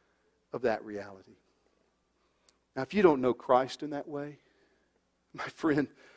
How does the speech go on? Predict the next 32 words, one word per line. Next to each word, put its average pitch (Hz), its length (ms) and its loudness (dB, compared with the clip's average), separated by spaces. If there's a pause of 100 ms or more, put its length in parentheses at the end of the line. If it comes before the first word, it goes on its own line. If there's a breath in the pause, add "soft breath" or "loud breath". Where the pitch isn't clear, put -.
(960)
my 165 220 8
desire, 147 580 6
my 127 180 -2
prayer 151 360 2
for 165 140 -8
you 151 280 4 (260 soft breath)
is 131 100 -6
that 147 100 -4
you 147 140 -2
will 131 100 4
come 143 400 -4
to 165 100 -6
see 107 520 -6 (360)
the 113 60 -12
truth 143 420 -4
about 131 340 -2
yourself 117 560 -2
before 120 340 -6
your 113 120 -8
Creator, 120 560 -6 (1040)
and 127 100 -2
that 123 60 -4
you'll 143 140 6
come 135 240 0
to 117 80 -4
realize 110 440 2
you 135 80 -2
need 127 240 2
a 131 60 -8
Savior 101 460 -8
like 98 220 -12
Jesus. - 580 -16